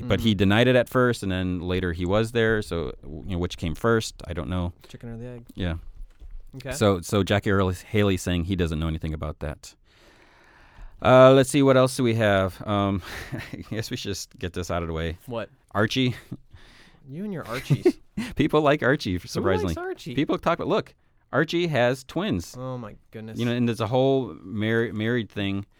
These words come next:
Speaker 1: They're
Speaker 2: Which
Speaker 1: having
Speaker 2: universe is this?
Speaker 1: This isn't
Speaker 2: Is this
Speaker 1: Archie.
Speaker 2: the Ultimate?
Speaker 1: No, this isn't Archie. But, um, so he has twins.
Speaker 2: Ultimate Archie?
Speaker 1: And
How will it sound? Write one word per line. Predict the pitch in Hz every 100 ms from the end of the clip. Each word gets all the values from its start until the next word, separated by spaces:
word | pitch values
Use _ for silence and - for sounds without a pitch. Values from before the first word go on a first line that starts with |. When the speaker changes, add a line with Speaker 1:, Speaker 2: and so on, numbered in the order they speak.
| _ _ -
Speaker 1:
They're | -
Speaker 2:
Which |
Speaker 1:
having | 113 143
Speaker 2:
universe | 127 120
is | 113 107
this? | 107 - _
Speaker 1:
This | 104 113
isn't | 147 139
Speaker 2:
Is |
this | 123
Speaker 1:
Archie. | 117
Speaker 2:
the | 127
Ultimate? | 113 143 143 _ _ _ -
Speaker 1:
No, | 92 87
this | 95 123
isn't | 113
Archie. | 113 104 107 - 87 90 _ _ _
But, | - 104
um, | 101 95 -
so | - 113
he | 120
has | 131
twins. | 127 - 117 107 117 -
Speaker 2:
Ultimate | 120 131 123
Archie? | 123 - 127 131 -
Speaker 1:
And | 104 101 98 95